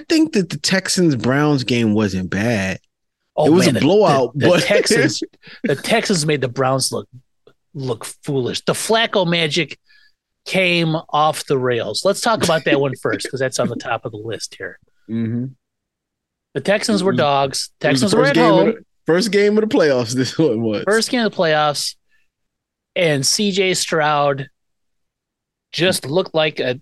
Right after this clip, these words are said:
Speaker 2: a ten-year vet out there. I don't know how he does it.
Speaker 1: Mm-hmm.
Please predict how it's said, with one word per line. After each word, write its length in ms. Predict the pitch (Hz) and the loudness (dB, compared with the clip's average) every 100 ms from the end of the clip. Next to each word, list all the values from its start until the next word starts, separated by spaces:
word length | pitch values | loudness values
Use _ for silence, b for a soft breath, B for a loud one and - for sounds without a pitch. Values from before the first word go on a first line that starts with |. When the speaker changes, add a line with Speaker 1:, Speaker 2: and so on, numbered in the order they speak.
| - | -4
Speaker 2:
a 120 | - | -4
ten-year 480 | - 196 190 180 151 | 0 0 2 2 0
vet 300 | 120 160 214 | 0 0 2
out 220 | 113 95 | 0 -2
there. 220 | 110 123 | -4 -2
I 140 | 139 143 | 0 0
don't 240 | 185 143 | 0 0
know 200 | 151 147 | -2 -2
how 200 | 139 180 | 0 0
he 80 | 143 | 0
does 280 | 143 202 147 | 0 0 0
it. 140 | 165 - _ _ _ - | -6 -8 _ _ _ -2
Speaker 1:
Mm-hmm. 360 | 117 113 127 | 0 0 0